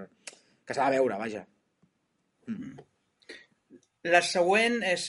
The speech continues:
Speaker 2: Sharp Stick, de la Lina
Speaker 1: Mhm.
Speaker 2: Dunham, eh, que
Speaker 1: Mm.
Speaker 2: va sobre una jove de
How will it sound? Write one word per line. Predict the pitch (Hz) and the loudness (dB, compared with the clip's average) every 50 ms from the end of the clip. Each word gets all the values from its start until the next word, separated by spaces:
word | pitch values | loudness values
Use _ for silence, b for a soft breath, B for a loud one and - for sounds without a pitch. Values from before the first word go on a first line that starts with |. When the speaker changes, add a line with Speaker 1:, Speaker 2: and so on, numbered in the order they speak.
| - - | -10 -8
Speaker 2:
Sharp | - - - 214 214 226 214 - - - | -6 -2 2 2 2 2 2 -2 -6 -8
Stick, | - - - 220 226 226 - - - - _ _ _ _ _ _ _ _ _ _ _ _ - - | -4 -2 -2 -2 -2 -4 -6 -14 -18 -20 _ _ _ _ _ _ _ _ _ _ _ _ -8 -2
de | 151 156 160 | 0 2 4
la | 156 156 156 160 156 160 | 6 6 6 6 4 2
Lina | 170 180 196 208 208 196 185 170 165 | 2 2 0 2 2 4 4 4 2
Speaker 1:
Mhm. | 165 - - - - 185 | 0 -4 -8 -14 -6 2
Speaker 2:
Dunham, | 202 254 247 - - - - 190 220 262 285 262 - _ _ _ _ _ _ _ _ _ _ _ _ _ _ - | 4 4 4 2 0 -4 -6 -4 -4 -4 -6 -8 -12 _ _ _ _ _ _ _ _ _ _ _ _ _ _ -2
eh, | 170 175 175 170 170 165 165 165 165 | 0 2 4 4 4 4 4 2 0
que | - 170 | -2 -2
Speaker 1:
Mm. | 143 139 208 - | -2 -2 0 2
Speaker 2:
va | 175 175 | 2 2
sobre | 175 - 226 214 208 196 185 170 170 | 2 0 0 4 6 6 6 4 2
una | 175 180 175 160 | 0 -2 -2 -2
jove | 143 147 165 165 165 220 247 233 | 0 2 2 4 4 4 2 2
de | 202 175 165 156 151 147 | 2 2 2 2 2 0